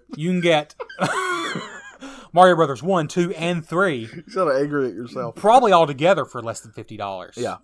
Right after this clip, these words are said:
Speaker 1: I would say for sure. You can get, um, Turtles three is around the same price as this game. So you gotta ask yourself, compared to all those,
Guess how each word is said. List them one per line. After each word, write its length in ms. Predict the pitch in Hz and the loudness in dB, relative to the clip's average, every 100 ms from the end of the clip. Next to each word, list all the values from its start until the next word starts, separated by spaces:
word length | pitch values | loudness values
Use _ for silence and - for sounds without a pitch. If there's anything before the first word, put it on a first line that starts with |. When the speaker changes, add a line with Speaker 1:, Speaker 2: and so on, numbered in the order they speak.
| - | -10
Speaker 1:
I 80 | 135 | -8
would 100 | 127 | -6
say 120 | 139 | -8
for 120 | 120 | -8
sure. 380 | 110 147 113 92 _ _ _ _ _ | -12 -10 -10 -14 _ _ _ _ _
You 140 | 151 | -12
can 200 | 175 185 | -8 -8
get, 340 | 156 156 147 139 | -6 -4 -4 -6
um, 640 | 139 131 123 117 110 104 _ _ _ _ _ _ | -6 -6 -8 -12 -16 -18 _ _ _ _ _ _
Turtles 380 | - 165 160 - | -2 0 0 -6
three 480 | - 170 160 110 - _ _ _ _ _ - | -6 -4 -4 -8 -16 _ _ _ _ _ -10
is 560 | 151 135 127 120 - - | -6 -4 -4 -8 -12 -10
around 300 | - 151 170 | -4 0 2
the 60 | 160 | 0
same 220 | - 143 | -6 -8
price 340 | - 170 165 120 | -2 -2 -2 -6
as 100 | 104 | -16
this 180 | 104 - | -18 -14
game. 300 | 104 101 101 _ _ | -14 -14 -20 _ _
So 120 | - 170 | -6 -2
you 40 | |
gotta 160 | 170 165 | 0 0
ask 200 | 170 - | -2 -6
yourself, 300 | 127 131 - | -8 -8 -8
compared 340 | 127 160 147 | -12 -8 -6
to 60 | 143 | -2
all 160 | 143 143 | -2 0
those, 480 | 151 139 123 113 | -2 -2 -6 -12